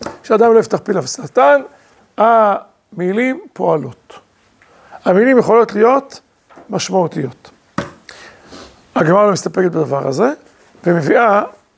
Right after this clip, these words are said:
עוד מימרה. אמר רב יוסף, מה יקרא? מאיפה לומדים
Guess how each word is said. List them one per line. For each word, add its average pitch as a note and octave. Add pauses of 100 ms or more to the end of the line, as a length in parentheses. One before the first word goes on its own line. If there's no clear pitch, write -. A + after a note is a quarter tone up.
(120)
עוד G3
מימרה. D3+ (540)
אמר F#3
רב D#3
יוסף, F#3
מה F#3
יקרא? E3 (560)
מאיפה A#3
לומדים F#3+